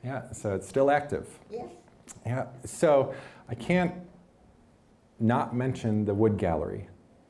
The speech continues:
Speaker 1: It's right next door to us. <laughs> And they are the repository for works of art created under the W P A Federal Art Project.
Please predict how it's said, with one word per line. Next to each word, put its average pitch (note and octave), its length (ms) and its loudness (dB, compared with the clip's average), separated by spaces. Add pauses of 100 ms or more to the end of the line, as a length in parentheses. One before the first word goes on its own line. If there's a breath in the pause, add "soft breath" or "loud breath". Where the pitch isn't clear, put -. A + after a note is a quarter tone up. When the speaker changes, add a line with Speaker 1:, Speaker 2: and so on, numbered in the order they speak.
(140)
Speaker 1:
It's - 200 -6
right F#2 320 0
next A#2 260 0
door G#2+ 200 4
to E2 100 0
us. - 360 -12 (180)
<laughs> - 140 -4 (100)
And A#2 480 2 (380 loud breath)
they B2+ 300 6
are C#3 180 6
the C3+ 120 6
repository B2 840 4
for G#2 340 4
works A#2+ 320 2
of A#2 100 4
art A#2+ 280 4
created A2 460 6
under A#2 340 4
the G#2 120 2
W G#2+ 360 4
P G#2+ 280 2
A G2+ 140 4
Federal G#2+ 420 2
Art G#2+ 220 0
Project. D#2 540 -2